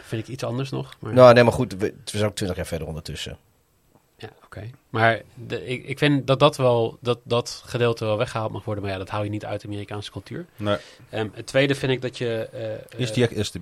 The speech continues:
Speaker 3: Easterby?
Speaker 1: Nee, <laughs> ja, ook. Maar dan wel geleerd aan het feit dat ik vind dat je, ehm,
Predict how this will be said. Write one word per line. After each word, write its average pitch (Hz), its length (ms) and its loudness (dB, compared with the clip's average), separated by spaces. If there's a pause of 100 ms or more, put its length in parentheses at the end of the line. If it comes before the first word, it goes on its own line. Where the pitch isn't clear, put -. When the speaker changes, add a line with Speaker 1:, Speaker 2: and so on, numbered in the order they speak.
Speaker 3:
Easterby? 87 420 -10 (200)
Speaker 1:
Nee, 160 380 6
<laughs> - 0 -
ja, 123 260 4
ook. 127 260 2
Maar 117 180 -2
dan 120 160 0
wel 123 160 4
geleerd 123 320 -2
aan 120 60 -2
het 117 80 -8
feit 110 200 -4
dat 107 80 -12
ik 110 80 -8
vind 123 140 -4
dat 113 140 -6
je, 113 320 -4 (480)
ehm, 104 300 -4